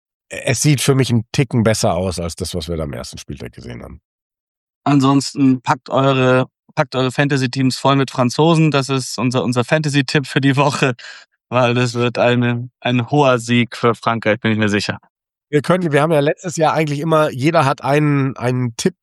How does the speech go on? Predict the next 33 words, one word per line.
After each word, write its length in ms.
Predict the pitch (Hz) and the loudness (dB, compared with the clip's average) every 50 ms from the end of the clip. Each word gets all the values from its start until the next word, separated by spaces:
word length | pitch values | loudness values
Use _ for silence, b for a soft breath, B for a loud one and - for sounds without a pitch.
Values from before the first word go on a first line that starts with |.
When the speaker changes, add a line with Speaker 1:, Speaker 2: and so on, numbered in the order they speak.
| - - | -14 -10
Speaker 1:
abgegeben 680 | - 107 - - - 110 98 92 95 98 92 101 90 | -8 -8 -6 -4 -4 -4 -2 0 0 0 0 0 -2
quasi, 540 | - - 95 92 95 95 95 110 127 143 - | -2 -2 0 0 0 2 2 0 0 0 0
also 260 | 110 104 98 101 95 | 0 0 0 2 2
wer, 440 | 104 101 101 101 101 101 101 101 101 | 2 2 2 2 2 2 0 0 -2
Speaker 2:
Ja. 60 | 92 - 82 95 92 - _ _ - 104 | -4 -6 -10 -14 -16 -16 _ _ -6 -2
Speaker 1:
wem 180 | 110 135 147 | 0 2 4
man 160 | 147 131 120 | 4 2 2
denn 420 | 113 113 110 110 110 107 107 107 104 _ _ _ _ _ _ _ _ - | 2 0 -2 -2 -4 -6 -8 -10 -14 _ _ _ _ _ _ _ _ -2
Speaker 2:
Pro 180 | - 175 196 | 0 2 2
Team 320 | 170 - - 208 233 196 156 | 2 2 4 4 4 4 4
haben 100 | 147 143 | 2 2
wir 40 | 143 | 0
es 100 | 135 - | 0 0
immer 180 | 143 139 135 127 | 0 0 0 0
gemacht, 400 | 127 127 123 123 123 123 - - | -2 0 0 0 0 -2 -4 -6
aber 260 | 120 127 123 117 117 - _ _ _ _ _ _ _ _ _ _ _ _ _ _ _ _ _ _ _ _ _ _ _ | -6 -4 -4 -6 -8 -12 _ _ _ _ _ _ _ _ _ _ _ _ _ _ _ _ _ _ _ _ _ _ _
Speaker 1:
Also 560 | - 104 107 110 107 113 113 110 110 110 110 - _ - | -10 -8 -8 -6 -6 -6 -6 -4 -4 -6 -8 -6 _ 0
Speaker 2:
Hast 160 | 196 202 - - | 0 0 0 0
du, 60 | 180 | 0
du, 200 | 165 185 185 165 | 2 2 2 2
du 120 | 147 185 208 | 4 2 2
hast 160 | 220 - - | 2 2 0
dein 140 | 151 139 123 | -2 0 0
Fantasy-Team 420 | 139 135 135 123 127 - 139 135 | -2 -2 -4 -4 -8 -8 -8 -6
schon 120 | 123 139 | -2 0
aufgestellt, 380 | 151 160 - - 127 - 123 107 120 | 0 0 -2 -4 -6 -4 -2 0 2
oder? 100 | 135 139 | 2 2
Ich 60 | 131 | 2
hab 80 | 139 - | 0 -2
noch 120 | 95 - | -4 -2
gar 160 | - 123 131 | 0 2 2
nichts 200 | 139 127 110 - | 2 0 -4 -4
gemacht. 400 | - 104 107 104 107 107 - - | -4 -4 -4 -4 -4 -6 -10 -18